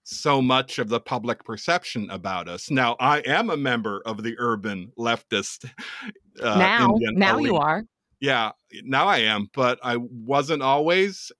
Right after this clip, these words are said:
Speaker 1: and
Speaker 2: Mm-hmm.
Speaker 1: I still don't live inside that mindset. I, I, I mean, m-, we're all who we were as children, no matter how hard we try <laughs> not to be sometimes. I mean,
Speaker 2: Yeah.
Speaker 1: I,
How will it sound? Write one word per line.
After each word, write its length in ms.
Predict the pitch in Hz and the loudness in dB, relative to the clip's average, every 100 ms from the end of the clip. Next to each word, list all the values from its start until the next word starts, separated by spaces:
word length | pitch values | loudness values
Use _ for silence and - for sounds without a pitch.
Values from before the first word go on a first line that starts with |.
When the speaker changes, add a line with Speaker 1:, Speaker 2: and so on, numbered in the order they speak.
| - | -6
Speaker 1:
and 460 | 131 131 131 127 180 | 0 2 2 2 0
Speaker 2:
Mm-hmm. 880 | - _ _ _ _ _ _ - 127 | -4 _ _ _ _ _ _ -4 -2
Speaker 1:
I 20 | |
still 320 | - - 165 | -2 0 2
don't 320 | 151 156 131 123 | 4 2 0 0
live 320 | 139 143 120 | 4 4 2
inside 400 | 120 - 131 123 | -2 0 0 0
that 140 | 110 | -2
mindset. 640 | 110 120 139 131 - 92 95 _ - | -2 -2 -2 -4 -8 -10 -10 _ -18
I, 100 | 95 - | -16 -8
I, 140 | 113 117 | -8 -4
I 100 | 117 | -2
mean, 180 | 120 117 _ _ _ _ _ _ _ _ _ _ _ _ 147 | -2 -4 _ _ _ _ _ _ _ _ _ _ _ _ -16
m-, 80 | 151 _ _ | -16 _ _
we're 180 | 143 170 | 4 6
all 120 | 247 | 6
who 160 | 202 143 | 4 2
we 120 | 139 | 2
were 240 | 131 185 | 4 4
as 140 | 110 - | 2 0
children, 600 | - - 160 127 87 92 | -10 -6 -6 -4 -4 -4
no 100 | 107 | -4
matter 260 | 113 110 117 | -4 -2 -2
how 220 | 120 117 | -2 -2
hard 320 | 123 120 113 | -2 -4 -4
we 120 | 113 | -8
try 260 | 107 123 117 | -6 -4 -2
<laughs> 120 | 117 | 0
not 180 | 139 131 | -2 -4
to 80 | 131 | -6
be 200 | 135 147 | -4 -4
sometimes. 840 | - 135 147 147 156 175 - - | -4 -6 -6 -14 -12 -14 -14 -12
I 100 | 123 | -6
mean, 280 | 123 127 123 | -2 0 -2
Speaker 2:
Yeah. 140 | 139 131 - _ _ _ | -4 -8 -12 _ _ _
Speaker 1:
I, 100 | - | -8